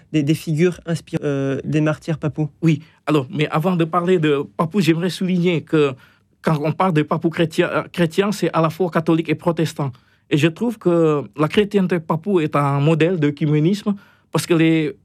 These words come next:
Speaker 2: protestants et les catholiques travaillent main dans la main dans leur lutte contre le colonialisme.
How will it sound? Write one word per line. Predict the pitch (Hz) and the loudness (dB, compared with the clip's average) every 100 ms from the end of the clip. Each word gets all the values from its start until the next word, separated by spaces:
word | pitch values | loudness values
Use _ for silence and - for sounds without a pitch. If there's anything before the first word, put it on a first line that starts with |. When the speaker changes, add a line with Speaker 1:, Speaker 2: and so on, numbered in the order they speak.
| _ | _
Speaker 2:
protestants | 190 190 190 - 196 | -2 0 0 0 0
et | 160 | 0
les | 160 | -2
catholiques | 165 175 170 190 - _ - | -2 0 0 -2 -6 _ -4
travaillent | 180 175 175 | 0 2 2
main | 180 175 | 0 2
dans | 165 | 2
la | 156 | 2
main | 156 139 - _ _ | 0 -2 -10 _ _
dans | 143 143 | -2 2
leur | 147 139 | 2 2
lutte | 175 160 | -2 -2
contre | 147 139 147 139 135 123 | -6 -2 0 0 0 0
le | 135 | 0
colonialisme. | 160 147 147 143 147 139 135 | 0 2 2 2 0 -2 -4